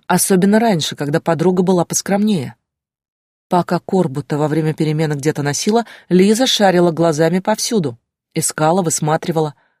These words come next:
Разговаривать с ней в такие минуты было бессмысленно. Она ничего не слышала, а если отвечала, то не в попад. Но стоило Корбуту появиться поблизости,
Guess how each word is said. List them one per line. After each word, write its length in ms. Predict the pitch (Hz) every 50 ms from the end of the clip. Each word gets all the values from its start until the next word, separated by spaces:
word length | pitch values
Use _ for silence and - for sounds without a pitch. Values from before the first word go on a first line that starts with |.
| _ _ _
Разговаривать 720 | 170 170 185 147 143 165 165 147 156 156 156 151 151 -
с 80 | - -
ней 200 | 160 156 165 170
в 40 | -
такие 300 | 170 - - 165 156 151
минуты 380 | 151 151 147 156 160 - 180
было 220 | 156 156 156 160 165
бессмысленно. 720 | 156 175 - - 208 214 208 - - 151 131 123 120 - _ _ _ _ _ _ _ _ _
Она 260 | - 165 165 160 165 160
ничего 420 | 160 156 - - - 147 143 156
не 140 | 151 147 143
слышала, 520 | - - 156 156 170 - - 190 190 196 - - - - -
а 100 | 151 156
если 320 | 151 151 160 - - 170
отвечала, 580 | 156 151 - 147 151 - - - 151 143 147 165
то 120 | - 170
не 100 | 160 160
в 80 | 156 -
попад. 420 | - 196 196 - 214 170 - - - _ _ _ _ _ -
Но 180 | 156 160 156
стоило 420 | - - - 180 175 165 151 151 135
Корбуту 500 | - - 170 165 147 139 147 - 151 131
появиться 480 | - 156 151 151 139 143 - - 139
поблизости, 640 | - 143 139 131 147 170 170 190 196 - - 208